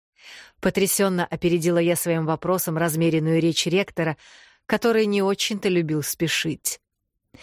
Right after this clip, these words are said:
Это было ясно даже по его излюбленному хобби —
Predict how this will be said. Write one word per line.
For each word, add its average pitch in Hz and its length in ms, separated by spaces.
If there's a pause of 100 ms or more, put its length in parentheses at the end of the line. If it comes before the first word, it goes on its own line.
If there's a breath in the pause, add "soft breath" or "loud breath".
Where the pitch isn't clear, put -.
(360 loud breath)
Это 240 200
было 220 180
ясно 208 400
даже 175 260
по - 80
его 180 280
излюбленному 175 760
хобби — 151 560